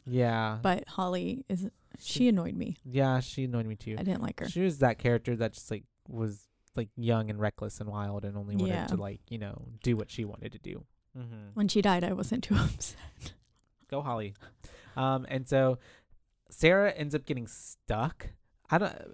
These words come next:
Speaker 1: but not, like, incredibly stuck. It's more or less like she probably got snagged on something.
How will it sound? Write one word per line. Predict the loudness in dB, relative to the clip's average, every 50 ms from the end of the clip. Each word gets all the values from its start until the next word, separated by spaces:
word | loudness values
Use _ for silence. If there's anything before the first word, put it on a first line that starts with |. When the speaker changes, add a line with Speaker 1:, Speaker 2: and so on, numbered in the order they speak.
| 0 8
Speaker 1:
but | 8 8 8 10
not, | 6 6 6
like, | 6 2 2 0
incredibly | -4 -2 -2 0 2 4 4 4 4 4 0
stuck. | 0 0 2 2 2 2 2 -2 -6
It's | -4 -4 -4 -2 -2
more | 0 0 0
or | 0 0 0 0
less | 2 2 2 0 0 -2 -2 -2
like | -4 -4 -4
she | -6 -8 -4
probably | -2 0 0 2 2
got | 0 0 -2 -4 -6
snagged | -8 -6 -4 -4 -4 -4 -4 -6
on | -6 -6
something. | -6 -8 -6 -6 -6 -6 -8